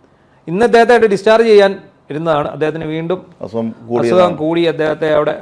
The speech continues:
Speaker 1: ആക്കിയെന്നാണ് പറയുന്നത്. പക്ഷേ സ്വാഭാവികമായിട്ടും ജനം സംശയിക്കുന്നതിനകത്ത് യാതൊരു തെറ്റുമില്ല.
Speaker 2: അല്ല, അത്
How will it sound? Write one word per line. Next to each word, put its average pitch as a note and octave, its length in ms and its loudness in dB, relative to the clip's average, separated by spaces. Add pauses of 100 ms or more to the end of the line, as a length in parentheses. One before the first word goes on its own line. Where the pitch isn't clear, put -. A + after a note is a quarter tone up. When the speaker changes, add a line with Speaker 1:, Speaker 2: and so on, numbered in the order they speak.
Speaker 1:
ആക്കിയെന്നാണ് D#3 540 -6 (320)
പറയുന്നത്. D3 440 -2 (180)
പക്ഷേ D3 180 -14
സ്വാഭാവികമായിട്ടും D3 1000 -2 (600)
ജനം C#3+ 400 0
സംശയിക്കുന്നതിനകത്ത് D#3+ 840 -4 (100)
യാതൊരു D#3+ 380 0
തെറ്റുമില്ല. D#3 380 -2 (680)
Speaker 2:
അല്ല, G#2 100 -8
അത് G#2 160 -10